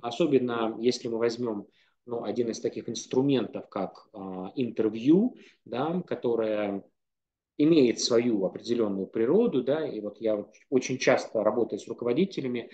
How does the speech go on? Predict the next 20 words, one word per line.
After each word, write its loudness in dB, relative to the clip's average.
да, -4
мы, 0
а, -8
развиваем -2
вот -2
это -2
понимание, 0
да, -2
что -6
интервью — 2
это -4
всё-таки -8
исследовательский -4
проект, -4
да, -6
это -4
не -4
просто 0
проставление -2
галочек 2